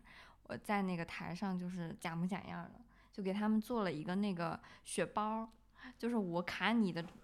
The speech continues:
肢体，你砍我的肢体，然后那个血就四溅。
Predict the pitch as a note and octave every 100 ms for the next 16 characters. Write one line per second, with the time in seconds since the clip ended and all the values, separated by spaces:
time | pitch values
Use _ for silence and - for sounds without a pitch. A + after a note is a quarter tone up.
0 | - - A3+ A3+ - E3 D#3+ E3+ - F#3+
1 | F#3 D#3+ E3+ F#3 F#3+ E3+ E3+ F#3 G3 F#3
2 | G3 - - F3+ - - F3 F3 - -
3 | F#3+ E3+